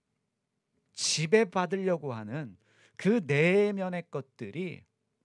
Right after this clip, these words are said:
나를 지배하고 나를 다스리는 사람을 용납하게 만듭니다. 목회자가 "내가 우월하다, 내가 탁월하다"라는 것을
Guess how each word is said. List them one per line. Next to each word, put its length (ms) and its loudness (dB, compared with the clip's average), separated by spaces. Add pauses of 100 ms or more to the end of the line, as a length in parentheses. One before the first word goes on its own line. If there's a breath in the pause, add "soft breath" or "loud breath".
(560)
나를 340 0
지배하고 560 -4
나를 260 -6
다스리는 580 -10
사람을 420 -10 (180)
용납하게 680 -8
만듭니다. 760 -20 (2750)
목회자가 760 -4 (140)
"내가 500 -2 (280)
우월하다, 720 -2
내가 240 0
탁월하다"라는 1080 -2
것을 320 -4